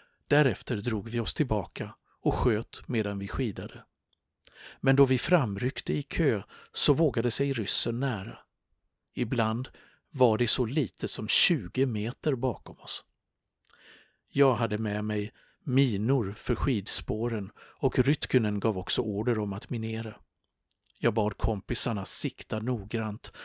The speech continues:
så jag skulle få tillfälle att aptera. Men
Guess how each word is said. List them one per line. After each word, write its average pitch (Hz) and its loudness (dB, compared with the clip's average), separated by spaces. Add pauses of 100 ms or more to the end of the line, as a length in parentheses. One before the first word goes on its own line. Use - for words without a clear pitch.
(220)
så - 4
jag 123 8
skulle 147 2
få 110 0
tillfälle 110 -2
att 113 -8
aptera. 117 -4 (1080)
Men 110 0